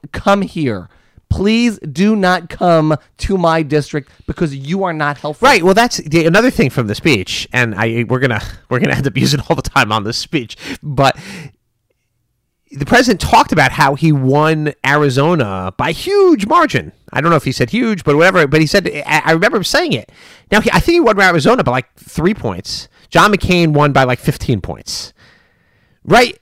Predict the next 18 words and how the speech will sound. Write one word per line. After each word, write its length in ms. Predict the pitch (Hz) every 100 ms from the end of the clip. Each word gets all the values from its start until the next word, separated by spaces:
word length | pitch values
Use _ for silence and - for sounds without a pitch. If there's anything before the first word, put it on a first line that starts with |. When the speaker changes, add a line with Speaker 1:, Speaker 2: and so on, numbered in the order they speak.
| -
Speaker 2:
So 400 | - 240 214 185 _ _ _ _
he 680 | - - 277 311 247 208 - _
has 400 | - 170 175 165
this 260 | 180 160 - _
attitude 800 | 160 233 277 - 117 101 98 104
that 180 | 156 -
he 200 | - 226
is 120 | 175
wildly 600 | 170 151 175 196 190 190
popular 640 | - - 220 156 113 101
in 240 | - 127 120
these 160 | 117
places, 640 | - 101 87 - 50 - - _ _
and 160 | 135
that, 220 | 143 135 -
and 240 | 147 147
that 400 | 151 147 147 - _ _ _ _
the, 160 | 147